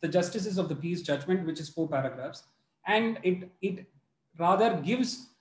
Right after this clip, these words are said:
a wider interpretation of what constitutes a judgment for the purpose of clause fifteen of the letters patent. Now, the sum and substance of these two judgments were to say, Order forty, forty-three is there, no doubt. It is to be read with section one not four of the C P C,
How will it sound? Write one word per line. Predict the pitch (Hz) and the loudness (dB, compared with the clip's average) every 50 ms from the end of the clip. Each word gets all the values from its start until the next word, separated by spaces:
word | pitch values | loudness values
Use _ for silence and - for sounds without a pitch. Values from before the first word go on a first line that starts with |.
| _ _ _ - | _ _ _ 4
a | 180 185 190 190 190 - - 143 123 | 6 6 6 6 4 0 -6 -10 -2
wider | 131 156 185 226 220 269 269 - | 2 4 4 8 10 10 10 10
interpretation | 214 190 185 208 185 180 185 - 170 156 139 135 - 165 170 175 175 - - _ - | 8 4 2 2 2 2 0 0 2 0 0 0 0 -4 -4 -4 -4 -10 -14 _ 0
of | 175 175 175 160 | 0 0 0 4
what | 165 185 226 226 - - | 4 6 6 4 4 0
constitutes | 185 190 208 208 - - - 240 240 - - - | 0 0 0 0 -2 -6 -6 -4 -4 -4 -2 -2
a | 156 | -2
judgment | 135 147 156 151 156 185 214 185 143 139 139 | 0 0 0 0 2 2 2 4 2 2 2
for | 185 165 | 2 0
the | 165 | 2
purpose | 170 180 190 196 190 220 208 180 165 | 4 6 6 6 6 4 2 2 2
of | 170 165 - - | 0 0 0 -2
clause | - 160 165 170 - | 0 0 0 0 -2
fifteen | 170 143 143 170 170 175 | -6 -8 -4 -2 -2 -2
of | 165 147 | 0 0
the | 175 | 0
letters | 143 127 127 139 139 135 | -2 -2 -2 -2 -4 -4
patent. | - - 107 - - - _ _ _ _ _ _ _ _ _ _ - | -6 -12 -16 -16 -18 -20 _ _ _ _ _ _ _ _ _ _ 0
Now, | 175 185 185 | 0 2 2
the | 185 | 2
sum | 180 - 202 220 262 | 2 2 4 6 8
and | 285 277 | 8 8
substance | 277 202 196 - - 233 233 226 | 6 6 2 2 0 0 2 2
of | 220 175 | 0 0
these | 165 190 202 180 | 0 -2 -2 0
two | - 214 196 | -2 0 2
judgments | 175 165 160 160 190 196 180 | 2 2 0 0 -2 -4 -2
were | 160 143 | -2 -4
to | 147 139 131 | -4 -4 -8
say, | - - 175 185 180 - - - _ _ _ _ _ - | -2 0 2 2 2 0 -6 -20 _ _ _ _ _ 0
Order | 151 180 214 262 254 | 2 4 6 6 4
forty, | 247 - 208 196 185 - - - - | 4 4 2 2 2 0 -4 -4 0
forty-three | 185 180 180 185 180 190 190 190 | 2 2 2 2 2 2 2 2
is | 170 135 135 | 0 0 2
there, | 160 165 160 - - - _ _ _ - | 2 2 2 2 0 -6 _ _ _ -8
no | 143 139 151 147 | -2 0 2 2
doubt. | 151 175 233 - - - _ _ _ _ - | 2 2 0 -2 -6 -16 _ _ _ _ -2
It | 165 180 | 0 2
is | 180 - - | 2 0 0
to | 185 | 0
be | 185 220 214 | 4 4 4
read | 175 170 202 220 214 226 | 6 6 6 4 4 2
with | 220 - | -2 0
section | - 196 185 - - 214 196 180 | 0 -2 -2 -2 -2 0 0 2
one | 160 165 175 | 2 4 6
not | 180 185 180 - | 4 4 4 4
four | 190 180 175 | 2 2 2
of | 151 | 0
the | 139 | -2
C | 131 - 143 151 | -2 -2 -2 -2
P | 160 147 | 0 -4
C, | - - 151 127 - - | -4 -2 -4 -6 -6 -8